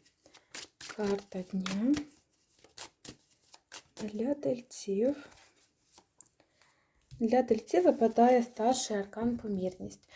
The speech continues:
який вказує, що сьогодні у вас буде досить такий спокійний день, гармонійний, е, день, е, м, де вам потрібно от не встрягати ні в які конфлікти. Якщо хтось конфліктує, не приймати нічию сторону.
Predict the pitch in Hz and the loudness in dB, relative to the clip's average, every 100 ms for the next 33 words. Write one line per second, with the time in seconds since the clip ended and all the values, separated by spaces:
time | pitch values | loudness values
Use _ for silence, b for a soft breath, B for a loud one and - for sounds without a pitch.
0 | B B 233 269 269 427 403 240 233 233 | B B 2 2 6 4 10 8 8 -2
1 | - 277 381 403 240 220 214 202 208 202 | 0 6 8 8 4 6 4 4 -2 0
2 | 214 214 202 202 214 202 - 233 - 202 | 0 -2 -6 -6 -2 -4 0 -2 0 -2
3 | 196 190 240 311 330 220 202 202 190 226 | 0 -2 0 0 0 4 4 4 2 6
4 | 285 285 254 240 B B B - 208 202 | 8 8 6 0 B B B -4 4 6
5 | 202 202 254 302 311 247 202 214 202 202 | 6 6 10 12 12 10 4 0 0 2
6 | 196 196 - _ _ _ _ _ _ _ | 0 -2 -8 _ _ _ _ _ _ _
7 | 220 208 196 190 B B B B B _ | -10 -6 -6 -8 B B B B B _
8 | - 233 240 254 240 233 - 247 226 214 | -10 2 6 8 6 0 0 -2 0 0
9 | 202 B B B 226 220 - b b 226 | -2 B B B -4 -2 -12 b b -4
10 | 233 - 247 247 302 254 208 190 240 233 | -4 4 6 10 8 6 2 4 2 2
11 | 208 202 202 180 180 - 196 196 B B | -2 -2 -4 -8 -10 -12 -14 -14 B B
12 | 214 - 247 - 254 269 247 247 - - | -2 0 -2 -2 -2 -2 0 -2 -4 4
13 | 285 226 208 - 208 202 240 233 196 185 | 6 6 2 0 2 4 4 4 -2 -2
14 | - 202 208 - 185 180 180 | -2 -2 0 2 4 4 0